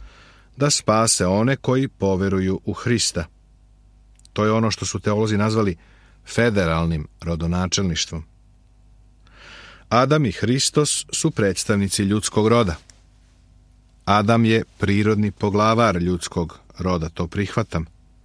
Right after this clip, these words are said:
A video sam jednu nalepnicu koja mi je vrlo zainteresovala.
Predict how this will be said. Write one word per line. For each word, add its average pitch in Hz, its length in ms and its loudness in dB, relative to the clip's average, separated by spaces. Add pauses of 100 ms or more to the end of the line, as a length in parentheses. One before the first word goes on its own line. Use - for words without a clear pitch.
(880)
A 113 80 0
video 185 280 4
sam 160 180 2
jednu 165 200 4
nalepnicu 123 720 0 (1160)
koja 117 200 2
mi 113 100 2
je 110 100 2
vrlo 120 340 2 (400)
zainteresovala. 85 1000 -2